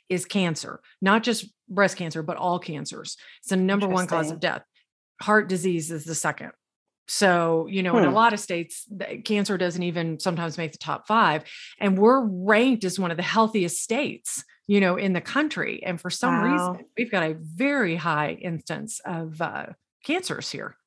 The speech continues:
Speaker 2: Yeah, it
Speaker 1: So
Speaker 2: makes you wonder.
Speaker 1: Yeah, yeah, it really does. I, I mean, I, I was a total stress queen. I, it, no doubt in my mind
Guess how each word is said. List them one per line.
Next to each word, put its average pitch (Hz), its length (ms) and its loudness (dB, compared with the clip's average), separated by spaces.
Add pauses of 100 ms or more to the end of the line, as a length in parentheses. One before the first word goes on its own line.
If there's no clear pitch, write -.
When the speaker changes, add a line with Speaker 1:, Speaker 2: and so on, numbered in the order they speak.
(360)
Speaker 2:
Yeah, 170 220 4
it 160 40 2
Speaker 1:
So - 0 -
Speaker 2:
makes 156 280 -2
you 214 80 2
wonder. 185 560 8 (240)
Speaker 1:
Yeah, 220 440 -2
yeah, 196 260 4
it 214 100 -2
really 214 260 4
does. 175 320 2
I, 208 180 6
I 208 120 6
mean, 226 160 6
I, 240 180 6 (680)
I 277 520 8
was 202 220 2
a 196 60 0
total 190 240 2
stress 175 300 0
queen. 156 300 -6
I, 202 460 4
it, 202 140 -2
no 220 240 6
doubt 220 260 6
in 196 80 4
my 196 160 4
mind 165 460 -2